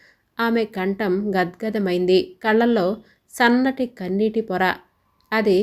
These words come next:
శరత్ చూడకూడదు అనే నెపంతో కళ్ళు మరింతగా కిందకు దించుకుంది. వెంటనే శరత్, "So సారీ ఆనంది, ఇటు చూడు,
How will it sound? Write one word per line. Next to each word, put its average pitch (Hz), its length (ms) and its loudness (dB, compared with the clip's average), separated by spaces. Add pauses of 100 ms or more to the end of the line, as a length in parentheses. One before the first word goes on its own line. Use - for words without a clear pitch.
(240)
శరత్ 277 560 4
చూడకూడదు 220 760 -2 (100)
అనే 220 200 -2
నెపంతో 190 520 -2 (640)
కళ్ళు 247 360 6 (380)
మరింతగా 208 600 0 (160)
కిందకు 208 400 -6
దించుకుంది. 190 640 0 (680)
వెంటనే 226 480 2
శరత్, 190 500 -4 (200)
"So - 200 -2 (100)
సారీ 226 440 0
ఆనంది, 185 400 0
ఇటు 220 240 -4
చూడు, 240 320 0